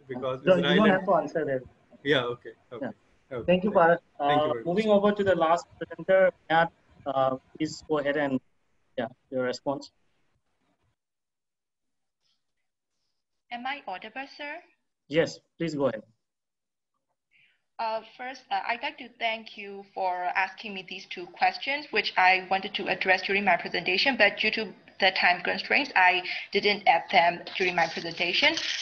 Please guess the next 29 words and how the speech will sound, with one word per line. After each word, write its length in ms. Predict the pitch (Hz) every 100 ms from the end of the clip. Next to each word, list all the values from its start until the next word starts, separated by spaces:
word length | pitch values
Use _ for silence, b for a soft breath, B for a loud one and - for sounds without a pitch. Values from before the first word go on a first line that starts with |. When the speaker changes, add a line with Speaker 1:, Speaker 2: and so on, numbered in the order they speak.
| B
Speaker 3:
So 400 | - 202 190 190
let 220 | 214 233
me 120 | 302
first 300 | - 220 220
answer 320 | 196 190 190 214
your 220 | 202 185
second 340 | 180 180 175
question, 460 | 175 175 - 254 277
which 160 | 202 190
is 200 | 190 -
why 260 | 208 226
I 160 | 202 196
chose 360 | 190 196 180 -
this 200 | 180 -
topic, 480 | - 175 190 180 - B B B
uh, 140 | 175 170
Sri 200 | 196 202
Lanka 360 | 185 190 196 -
and 180 | 170
Myanmar, 340 | 175 175 208 233
and 200 | 196 180
their 260 | 185 180 180 -
differences 500 | 196 - 196 180 180
and 120 | 180 170
similarities. 680 | 180 175 170 175 190 247 302 - B B -
Uh, 120 | 190 190
to 240 | 254 240 233
first 300 | 311 330 - _ b b
answer, 400 | 196 208 - 233